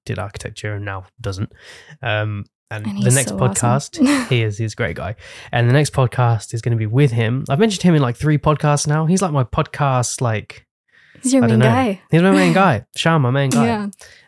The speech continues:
Speaker 1: Yeah. And, uh, <laughs> he, he, he now has started adding, uh, you know, architecture stuff to his work in the sense of, like,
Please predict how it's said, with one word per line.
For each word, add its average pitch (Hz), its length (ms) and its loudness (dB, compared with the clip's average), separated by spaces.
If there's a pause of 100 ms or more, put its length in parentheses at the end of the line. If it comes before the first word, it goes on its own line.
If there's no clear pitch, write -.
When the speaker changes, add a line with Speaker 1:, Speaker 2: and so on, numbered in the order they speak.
(100)
Speaker 1:
Yeah. 117 340 -6
And, 120 280 0
uh, 120 340 0 (400)
<laughs> - 400 -18
he, 156 180 2
he, 196 260 4
he 190 180 4
now 175 220 2
has 135 100 0
started 131 340 0
adding, 120 720 0 (280)
uh, 104 360 -4
you 131 120 -4
know, 101 160 -10
architecture 120 600 -6 (520)
stuff - 480 -4
to 123 80 -4
his 117 140 -4
work 143 240 0
in 156 80 -2
the 120 80 -2
sense 117 260 -4
of, 110 140 -10
like, 95 300 -14